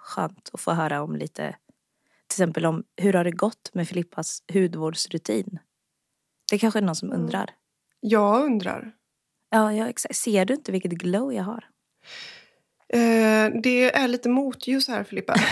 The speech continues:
Speaker 1: <laughs>
Speaker 2: Det är också en
Speaker 1: Tack och
Speaker 2: skärm
Speaker 1: lov för det.
Speaker 2: mellan oss. Men du, berätta, vad, hur känns hyn?
Speaker 1: Ah, nej, men alltså, det känns så bra. <laughs>
Speaker 2: Nu, men nu vet jag inte om du är ironisk. Menar du allvar?
Speaker 1: <laughs> Nej. Eh, men jag vet inte om det...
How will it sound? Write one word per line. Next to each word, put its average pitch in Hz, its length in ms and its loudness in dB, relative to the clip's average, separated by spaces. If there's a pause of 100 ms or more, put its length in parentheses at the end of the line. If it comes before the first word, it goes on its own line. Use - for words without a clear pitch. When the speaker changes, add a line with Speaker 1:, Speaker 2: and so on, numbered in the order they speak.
(280)
Speaker 1:
<laughs> 233 460 2
Speaker 2:
Det 220 120 2
är - 100 0
också 233 220 2 (140)
en 220 240 2
Speaker 1:
Tack 240 200 2
och 220 60 6
Speaker 2:
skärm 233 100 6
Speaker 1:
lov 226 100 6
för 214 60 4
det. 226 60 0
Speaker 2:
mellan 220 300 4
oss. - 200 -10 (640)
Men 262 160 4
du, 262 100 2
berätta, 254 460 2
vad, 214 500 2
hur 214 520 -4
känns - 640 -4
hyn? 185 300 -2 (640)
Speaker 1:
Ah, 254 160 4 (100)
nej, 110 200 2
men - 140 -2
alltså, - 280 -2
det - 120 -8
känns - 300 -4
så - 120 -10
bra. 196 260 -8
<laughs> - 920 0
Speaker 2:
Nu, 269 240 6
men 294 100 0
nu 320 160 2
vet 285 300 0
jag 233 80 2
inte 226 160 -2
om 202 80 -2
du 185 80 0
är 175 120 0
ironisk. 190 680 -2
Menar 269 300 4
du 277 80 -2
allvar? 233 280 4
Speaker 1:
<laughs> - 0 -
Nej. 220 300 2 (720)
Eh, 277 180 2
men 285 120 0
jag 311 100 2
vet 269 380 -2 (100)
inte - 160 2
om 202 180 2
det... 202 280 4